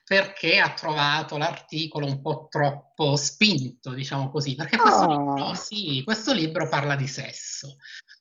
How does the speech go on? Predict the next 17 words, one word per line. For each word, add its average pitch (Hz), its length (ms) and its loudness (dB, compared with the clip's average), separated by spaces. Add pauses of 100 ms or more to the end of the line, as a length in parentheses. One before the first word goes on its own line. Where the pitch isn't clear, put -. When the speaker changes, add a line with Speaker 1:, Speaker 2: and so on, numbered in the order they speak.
(120)
Speaker 1:
Parla 170 300 2
di 214 140 -2
sesso 233 1040 0
con, 220 300 0
in 208 120 0
una 214 200 2
maniera 220 640 4
che, 185 220 2
insomma, 165 260 -2
io 220 220 2
ho 220 100 2
riso 185 380 2
dalla 151 220 2
prima 180 280 0
all'ultima 139 460 0
pagina, 135 600 -2
quindi 175 500 4